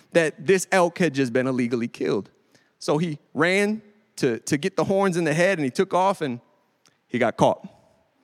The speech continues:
But what he didn't realize is he had kinda committed the perfect crime because he was standing one of the only spots in the country where the law, technically, according to the letter of the law,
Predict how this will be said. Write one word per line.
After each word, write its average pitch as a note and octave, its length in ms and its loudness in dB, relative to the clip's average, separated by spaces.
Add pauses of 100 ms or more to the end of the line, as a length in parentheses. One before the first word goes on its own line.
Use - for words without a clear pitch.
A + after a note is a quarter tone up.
(560)
But C#3+ 60 4
what G3 100 6
he G#3+ 80 4
didn't G#3+ 220 4
realize F3 500 4
is D3+ 400 -2 (140)
he G#3+ 220 0
had C#3 200 0 (480)
kinda D3+ 320 0
committed C#3+ 460 -2
the B2 240 -2 (240)
perfect F3 340 0
crime B2 460 -4 (840)
because F3 220 2
he C4 80 4
was C4 160 0
standing A#3+ 360 2
one A3+ 120 4
of F#3+ 60 2
the E3+ 120 4
only A3+ 300 2
spots G3 400 0
in F3+ 80 -2
the D#3+ 120 0 (200)
country A3+ 320 0
where D#3 160 4
the C#3 80 2
law, F3+ 360 2 (360)
technically, F3+ 580 0
according A3+ 240 0
to A3+ 80 0
the G3 60 0
letter A3 180 0
of G3 80 0
the F#3+ 100 0
law, F#3 300 2